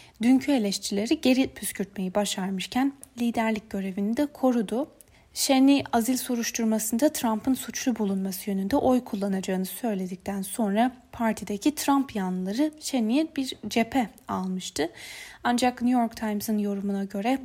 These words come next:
cumhuriyetçiler bütün tepkilere rağmen Cheney'i liderlik görevinde tutmaya yetecek kadar oy verdiler.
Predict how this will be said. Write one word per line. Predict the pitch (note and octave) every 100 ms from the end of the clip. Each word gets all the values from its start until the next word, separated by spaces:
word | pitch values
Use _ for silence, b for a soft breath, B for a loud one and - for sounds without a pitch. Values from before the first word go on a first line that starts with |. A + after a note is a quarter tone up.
| -
cumhuriyetçiler | A#3 G#3+ G3 F#3+ F#3 G#3+ A#3 A3
bütün | G3 - E4+
tepkilere | D#4+ C4+ - G3+ F#3+ F#3+ G#3
rağmen | A3 F#3+ A3+ C4 B B B
Cheney'i | - C#4+ A3 G3+ B3+ A#3+
liderlik | A3+ A3+ A3 G#3 G#3+ -
görevinde | - F#3+ F#3 F#3+ F#3+ A#3+
tutmaya | - - G3+
yetecek | G3 G3+ - F#3 F3+
kadar | F#3+ F#3+ G#3+ B3+ - _ _
oy | A3+ A3+ A#3+ -
verdiler. | G#3+ F#3+ F#3+ F#3+ - -